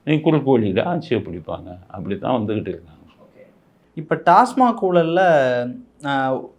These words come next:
Speaker 2: ம், செந்தில் பாலாஜி இன்னும் வழக்குல தான் இருக்காரு. அந்த வழக்கு எப்படி போய் முடியும்?
Speaker 1: அந்த வழக்கு என்ன, அதுவும் சட்டவிரோத பண பரிமாற்றத்தெல்லாம் பிடிச்சிருக்காங்க. அதுலயே ஆயிரம் கோடி வருது.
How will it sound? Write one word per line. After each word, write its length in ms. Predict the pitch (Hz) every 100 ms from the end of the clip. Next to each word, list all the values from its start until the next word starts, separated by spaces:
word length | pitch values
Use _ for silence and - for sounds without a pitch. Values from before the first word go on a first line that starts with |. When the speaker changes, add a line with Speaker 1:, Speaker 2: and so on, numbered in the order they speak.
| _
Speaker 2:
ம், 380 | 160 151 147 143 131 - -
செந்தில் 220 | 165 175
பாலாஜி 300 | 190 185 185
இன்னும் 220 | 190 175 147
வழக்குல 320 | 147 147 147
தான் 160 | 151
இருக்காரு. 420 | 123 123 113 123 156
அந்த 300 | - 190 208
வழக்கு 320 | 214 247 220
எப்படி 200 | - 202
போய் 240 | 180 156
முடியும்? 340 | 135 143 123 - _ _ _ _ _ _ -
Speaker 1:
அந்த 260 | 110 135
வழக்கு 320 | 170 185 185 196
என்ன, 200 | 196 180
அதுவும் 320 | 127 151 175
சட்டவிரோத 600 | 160 147 175 170 165 160
பண 180 | 147 151
பரிமாற்றத்தெல்லாம் 800 | 147 143 143 135 135 135 156 147
பிடிச்சிருக்காங்க. 640 | 127 139 160 139 135 127 120 117
அதுலயே 300 | 123 131 151
ஆயிரம் 400 | 143 143 139 123
கோடி 260 | 135 143
வருது. 400 | 135 113 107 95